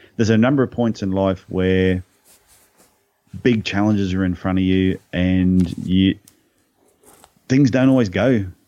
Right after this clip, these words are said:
things don't always go as planned. So when I, before, yeah, yeah, like, I always knew that I was gonna be successful. It was just from the time I was twelve. I remember when I was twelve years of age,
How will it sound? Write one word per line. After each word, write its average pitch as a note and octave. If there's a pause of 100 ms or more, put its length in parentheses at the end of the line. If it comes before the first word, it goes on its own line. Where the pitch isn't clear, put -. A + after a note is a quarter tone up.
(200)
things B2
don't A#2
always A2
go G#2
as G2
planned. G#2
So A#2
when A#2+
I, C#3+ (1000)
before, B2+
yeah, A2+
yeah, G2+
like, G#2+
I A#2
always A2+ (1000)
knew A2
that G2+
I F#2+
was F#2
gonna G2+
be F2
successful. -
It F#2
was F#2
just - (520)
from A#2
the A2+
time B2
I G2+
was E2+
twelve. D2
I F#2+
remember A2 (800)
when G2+
I -
was F#2+
twelve G#2+
years G2+
of F2+
age, F#2